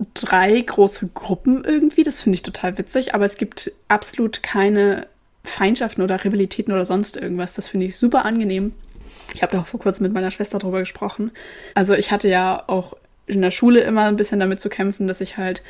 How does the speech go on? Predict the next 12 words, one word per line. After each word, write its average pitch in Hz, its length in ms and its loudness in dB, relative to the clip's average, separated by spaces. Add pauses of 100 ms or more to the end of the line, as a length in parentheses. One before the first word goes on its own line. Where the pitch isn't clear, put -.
(280)
so 196 160 4
zu - 160 -6
den, 180 560 0
zu, - 220 -10
zur - 220 -8
besseren, 202 640 0 (300)
ja, 180 100 -2
wie 175 60 -2
sagt 185 180 -6
man 185 80 -2
das 180 120 -8
denn? 190 180 -8